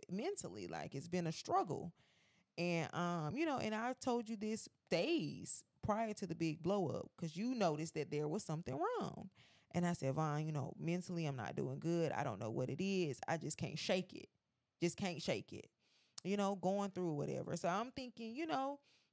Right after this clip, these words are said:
he's gonna be understanding. You know, even if I was snappy, I've,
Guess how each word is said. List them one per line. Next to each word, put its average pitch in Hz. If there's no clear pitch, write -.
he's 202
gonna 180
be 151
understanding. 202
You 220
know, 170
even 226
if 220
I 196
was 190
snappy, 180
I've, 143